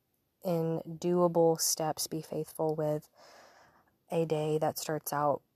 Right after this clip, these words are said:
feeling hopeless. So I hope you guys are encouraged. Let's get to the episode. Hey, hey, hey, welcome here, beautiful. So I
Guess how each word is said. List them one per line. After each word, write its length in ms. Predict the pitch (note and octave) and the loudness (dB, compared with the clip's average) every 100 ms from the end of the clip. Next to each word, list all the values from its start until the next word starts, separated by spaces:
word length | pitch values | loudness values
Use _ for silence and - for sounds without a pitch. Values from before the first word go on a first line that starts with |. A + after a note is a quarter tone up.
| - | -16
feeling 600 | - E3 D#3+ D#3 D3+ D3+ - _ | -6 -2 -2 -4 -6 -8 -12 _
hopeless. 640 | - D3 - D#3 - - - _ _ - | -8 -6 -6 -6 -2 -4 -4 _ _ -8
So 260 | - E3 D3+ | 0 2 2
I 120 | E3 | 0
hope 220 | D#3+ - | -2 -4
you 120 | D#3+ | 2
guys 280 | E3 D#3 D#3 | 4 4 2
are 160 | D#3 D3+ | -2 -2
encouraged. 760 | D#3+ - D3+ D3+ E3 - - - _ _ _ _ _ _ _ _ _ _ - | -4 -4 -2 -2 -2 -6 -12 -16 _ _ _ _ _ _ _ _ _ _ 2
Let's 320 | D#3+ C#3 - | 4 4 0
get 140 | F3+ | -8
to 80 | - | 4
the 60 | G#3 | 6
episode. 420 | C4+ C4 A3 A3 - _ _ _ _ _ _ _ _ _ _ _ _ _ _ - - - | 6 2 0 0 -6 _ _ _ _ _ _ _ _ _ _ _ _ _ _ -16 -16 -18
Hey, 380 | - F#3+ F#3 | -2 4 6
hey, 260 | F#3 F#3+ G3 | 6 6 6
hey, 360 | G#3+ C4 C4+ A3+ | 6 6 8 8
welcome 400 | F3+ F3+ G#3 A3 | 6 6 2 2
here, 220 | B3 C#4+ | 2 2
beautiful. 760 | G#3 F#3 F3+ - F3+ G3 D#4 - _ _ - - - - - - - - - - | 2 2 2 4 6 6 4 -4 _ _ -20 -20 -20 -20 -20 -20 -20 -20 -20 -8
So 600 | - - F#3 F3+ F3+ F#3 - - - - - | 2 6 8 8 6 4 4 8 8 6 2
I 560 | F#3 F3+ F3+ G3 A#3 | 2 4 4 6 4